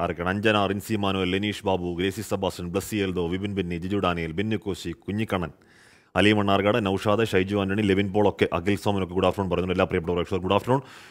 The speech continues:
ഒരു പ്രേക്ഷകൻ ചോദിക്കുന്നുണ്ട്, ആ, പി പി ജെയിംസ്, നുസൈബ്, പി പി ജെയിംസ് കിദർ ഹേ, പി പി ജെയിംസ് കിദർ ഹേ, ഓഫീസ് മേ ഹേ, നുസൈബ്.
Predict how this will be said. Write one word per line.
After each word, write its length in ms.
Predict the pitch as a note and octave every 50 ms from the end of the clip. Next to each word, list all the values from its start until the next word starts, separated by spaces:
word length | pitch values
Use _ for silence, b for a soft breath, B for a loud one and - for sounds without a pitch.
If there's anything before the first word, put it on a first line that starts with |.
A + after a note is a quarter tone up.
| B B -
ഒരു 100 | A2 A2
പ്രേക്ഷകൻ 360 | - G#2+ G#2 - A#2 A2 G#2
ചോദിക്കുന്നുണ്ട്, 480 | G#2+ G2+ G2 F#2 A2 G2+ G2 F#2+ F#2+ A2
ആ, 380 | A#2+ A#2+ - - E2 G2 F#2 F2 -
പി 60 | A2
പി 160 | A2 - A#2+ A#2
ജെയിംസ്, 340 | G#2+ G#2 G2 F#2 - - - F2 D#2+ - - - - _ -
നുസൈബ്, 360 | A2 - - B2 A2 F#2+ E2+ - -
പി 40 |
പി 120 | A#2+ G#2+ A#2+
ജെയിംസ് 280 | G#2+ G#2 G2+ F#2 - -
കിദർ 160 | A2 G2+ G#2+
ഹേ, 140 | F#2 E2+ D2+
പി 140 | C#2 - A#2+
പി 100 | A2+ A#2
ജെയിംസ് 200 | A#2 A#2 A2 -
കിദർ 180 | B2 A2 B2+ A#2
ഹേ, 80 | A2+
ഓഫീസ് 340 | A2 G#2+ G2+ A#2+ A2 - F#2+
മേ 60 | F#2
ഹേ, 160 | F2 F2 D#2 C#2+ b b b b b b b b b _ G#2+
നുസൈബ്. 300 | G2+ - G#2 F2 D2